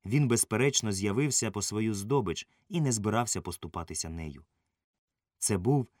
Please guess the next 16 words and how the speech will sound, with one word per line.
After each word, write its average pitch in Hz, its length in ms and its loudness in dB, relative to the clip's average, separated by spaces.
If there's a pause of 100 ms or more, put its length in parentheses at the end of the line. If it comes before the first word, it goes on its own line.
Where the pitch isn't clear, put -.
(260)
велетенський 104 800 2
лев 113 300 2
тієї 98 400 0
породи, 98 560 -2 (240)
яку 117 240 4
тубільці 117 480 0
називають 104 600 -2 (260)
карамо. 92 640 -2 (920)
Карамо 127 560 2 (240)
ані 117 240 6
трохи 147 340 0
не 110 120 2
схожі 113 500 -2
на 104 120 0
так 110 220 -4
званих 127 440 0